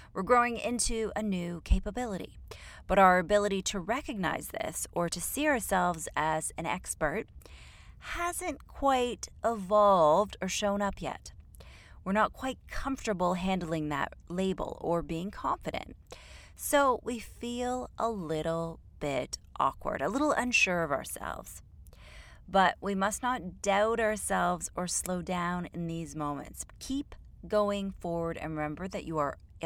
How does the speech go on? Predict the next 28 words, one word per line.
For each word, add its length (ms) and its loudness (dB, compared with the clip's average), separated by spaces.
always, 560 10
always, 300 2
always 540 4
exactly 760 -2
where 460 -2
you 140 -4
need 260 -4
to 120 -8
be. 400 -2
So 140 -6
truth 320 -2
number 220 0
three, 260 -6
the 100 -4
feelings 440 -2
are 80 -4
real, 640 0
but 140 -8
the 100 -2
thoughts 840 4
are 140 -4
not 560 -4
true. 640 -4
And 140 -2
lastly, 440 4
truth 420 -4
number 260 0
four, 680 -2